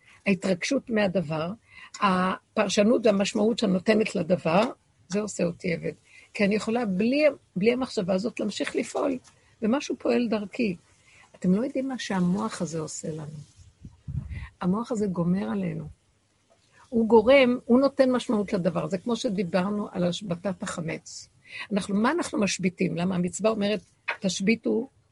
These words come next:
אה, שאור ומחמצת"? כאילו, למה לא תבערו? למרות שזה מופיע, גם המילה תבערו.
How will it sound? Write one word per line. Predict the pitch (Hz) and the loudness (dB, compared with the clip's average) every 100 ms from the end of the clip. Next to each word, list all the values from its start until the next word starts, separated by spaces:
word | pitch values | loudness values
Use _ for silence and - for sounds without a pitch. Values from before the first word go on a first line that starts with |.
| - | -4
אה, | 170 170 | -2 -2
שאור | - 196 202 180 - - - | -2 -2 0 -4 -8 -14 -14
ומחמצת"? | 180 - 160 196 | -12 -12 -12 -14
כאילו, | - 208 170 - _ - _ _ _ _ _ _ _ _ - | -6 -4 -4 -8 _ -20 _ _ _ _ _ _ _ _ -2
למה | 185 214 233 | 0 2 2
לא | 220 214 | 0 0
תבערו? | 202 175 160 151 147 170 _ _ _ _ _ _ - | -2 0 -2 -4 -8 -10 _ _ _ _ _ _ -12
למרות | 160 160 175 | -8 -4 -4
שזה | - 170 170 | -2 -2 0
מופיע, | 180 - 370 269 | 0 0 -2 0
גם | 202 | -2
המילה | 208 214 214 | -2 -2 -2
תבערו. | 202 208 175 175 175 170 | -4 -6 -4 -4 -4 -6